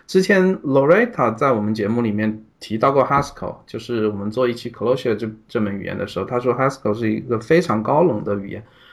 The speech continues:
我当时也没有接触过 Haskell 嘛，然后我就很好奇啊，我就想 Haskell 能有多高冷啊？于是我就联系到了张松你，然后就说我们做一期 Haskell 吧。结果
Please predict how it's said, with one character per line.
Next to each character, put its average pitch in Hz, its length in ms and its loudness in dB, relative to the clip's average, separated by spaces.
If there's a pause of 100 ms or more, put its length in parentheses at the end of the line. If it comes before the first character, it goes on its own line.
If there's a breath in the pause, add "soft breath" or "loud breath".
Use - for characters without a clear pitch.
(220 soft breath)
我 107 100 -4
当 160 140 4
时 165 100 2
也 131 80 6
没 110 160 4
有 120 200 6
接 - 220 0
触 117 160 -4
过 120 80 -2
Haskell 120 420 -2
嘛， 95 280 -6
然 101 140 -4
后 110 160 0
我 95 120 -4
就 104 140 0
很 - 160 -6
好 107 160 2
奇 - 240 -6
啊， 101 240 -2
我 - 60 -10
就 101 120 -2
想 90 320 -8 (360)
Haskell 113 320 -2
能 98 100 -2
有 101 80 -2
多 107 260 2
高 107 200 2
冷 104 180 -2
啊？ 107 180 -8 (340 soft breath)
于 - 60 -8
是 117 140 -4
我 104 100 2
就 107 200 4
联 101 180 0
系 113 100 -8
到 117 140 2
了 104 80 4
张 110 240 0
松 110 220 0
你， 92 180 -2 (300 soft breath)
然 90 100 -6
后 101 160 -2
就 104 140 -4
说 98 300 2
我 92 100 -4
们 101 160 -4
做 135 160 6
一 123 40 4
期 - 140 -8
Haskell 135 360 0
吧。 - 220 -6 (320 soft breath)
结 - 160 0
果 107 240 0